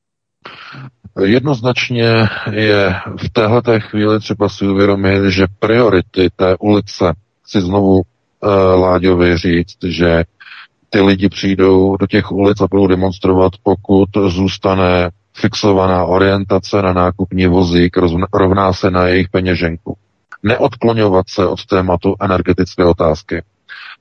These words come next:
Ceny plynu, eh, ceny elektřiny a ceny paliv na pumpách jsou hlavní tři body, které povedou ke svržení vlády. Je třeba neustále tyhle ty tři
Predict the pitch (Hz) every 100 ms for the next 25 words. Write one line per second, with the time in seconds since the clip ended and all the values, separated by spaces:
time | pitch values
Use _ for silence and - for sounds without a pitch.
0 | - - 104 98 92 110 117 143 143 _
1 | _ _ _ _ - 98 95 95 - 117
2 | 104 95 95 - 107 - - - 113 107
3 | 113 - 95 95 90 92 - 104 92 90
4 | - 101 98 95 107 95 107 101 101 90
5 | 87 - 98 95 98 101 101 - 110 95
6 | - 98 92 92 98 90 90 - 92 92
7 | 92 90 90 - 85 - 82 82 82 85
8 | 87 82 76 - _ _ _ _ _ _
9 | _ _ _ _ - 107 101 123 101 104
10 | 110 110 123 - 107 98 95 92 90 -
11 | - 104 107 101 - 104 95 - - 95